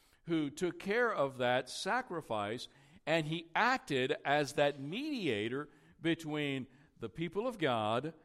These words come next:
and God himself, and did that in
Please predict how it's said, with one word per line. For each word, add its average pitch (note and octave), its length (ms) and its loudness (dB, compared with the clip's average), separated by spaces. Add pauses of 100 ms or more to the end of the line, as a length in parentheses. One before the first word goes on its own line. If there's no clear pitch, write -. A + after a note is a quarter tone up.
(300)
and C3+ 240 -2
God D#3 360 6
himself, E3 920 -2 (360)
and C#3 240 -4
did G#3 260 0
that A#2 380 0 (420)
in D#3+ 440 0